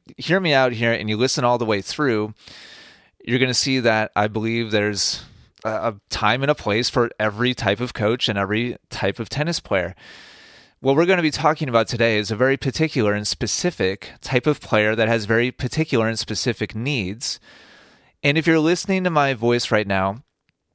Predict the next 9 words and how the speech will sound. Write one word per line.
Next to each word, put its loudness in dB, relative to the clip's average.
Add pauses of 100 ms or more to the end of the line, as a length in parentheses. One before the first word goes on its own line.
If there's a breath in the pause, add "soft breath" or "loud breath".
(220)
that's 2
probably 2
you. 0
You, -8
you -4
probably 0
fit -4
that -4 (420 soft breath)
criteria. -4